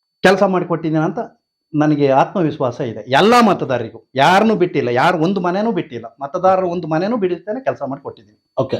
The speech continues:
Speaker 2: ಅಜಿತ್ ಅವರೇ, ನಂತರದಲ್ಲಿ
Speaker 1: ಹ್ಮ್.
Speaker 2: ಆ ಬೇಗಾರು ಪ್ರಾಥಮಿಕ ಕೃಷಿ ಪತ್ತಿನ ಸಹಕಾರಿ ಸಂಘದಲ್ಲಿ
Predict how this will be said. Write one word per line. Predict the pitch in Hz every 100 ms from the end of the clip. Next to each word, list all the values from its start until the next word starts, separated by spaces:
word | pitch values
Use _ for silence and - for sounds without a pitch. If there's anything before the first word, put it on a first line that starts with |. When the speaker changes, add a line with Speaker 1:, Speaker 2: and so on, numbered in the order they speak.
| -
Speaker 2:
ಅಜಿತ್ | 131 160
ಅವರೇ, | 139 110
ನಂತರದಲ್ಲಿ | 127 175 180 175 165 190 214
Speaker 1:
ಹ್ಮ್. | - _ 165 143
Speaker 2:
ಆ |
ಬೇಗಾರು | 139 147 175 208 190
ಪ್ರಾಥಮಿಕ | 180 165 180 180
ಕೃಷಿ | 180 147
ಪತ್ತಿನ | 147 160 151
ಸಹಕಾರಿ | 147 156 151 151 143
ಸಂಘದಲ್ಲಿ | 143 147 156 202 349 - _